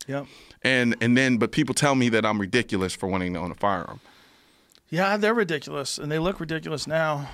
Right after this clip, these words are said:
Speaker 1: You know, that, I mean, again, I'll say it again. This is one of the reasons why I wanted to have you on right after it hit.
Speaker 2: Yeah.
Speaker 1: When I contacted you, I was like, "This is the time to really talk about this stuff," because this is where people are more open to this i-,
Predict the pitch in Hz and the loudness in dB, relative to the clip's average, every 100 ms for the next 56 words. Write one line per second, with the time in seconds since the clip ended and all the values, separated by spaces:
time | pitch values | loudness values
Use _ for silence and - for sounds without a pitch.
0 | - - - 143 147 156 143 151 85 87 | -18 -16 -6 -2 0 0 -4 -10 -12 -10
1 | 123 65 - 147 147 143 - 131 160 156 | -10 -10 -6 -4 -2 -4 -6 -4 0 0
2 | 135 127 123 - 143 135 151 135 117 123 | -2 -6 -10 -4 -2 0 -2 -2 -6 -4
3 | 135 135 135 139 139 135 135 127 135 131 | -2 -2 -4 -4 -2 -2 -2 -2 -4 -4
4 | 135 139 113 123 131 135 139 135 131 - | -2 -2 -2 -2 -2 -4 -4 -6 -8 -4
5 | 160 165 - 92 82 - 131 123 - 147 | -4 -4 -2 -2 -2 -4 -6 -6 -4 -4
6 | 165 135 123 120 120 123 127 120 - 120 | -4 -8 -10 -8 -8 -6 -10 -10 -18 -8
7 | 135 - 160 135 131 - 143 151 127 120 | -6 -6 -6 -6 -6 -4 -2 0 -2 -6
8 | - 131 131 127 139 151 143 117 120 - | -12 -8 -8 -6 -4 -6 -4 -8 -6 -10
9 | 123 107 - - 123 - - - - - | -8 -10 -12 -14 -12 -12 -18 -20 -20 -20
10 | _ - 135 156 135 147 147 139 139 135 | _ -10 -4 -4 -2 -2 -2 0 0 0
11 | 135 135 135 139 139 120 123 123 - - | 0 0 0 -2 -4 -8 -8 -6 -6 -6
12 | - 120 | -8 -10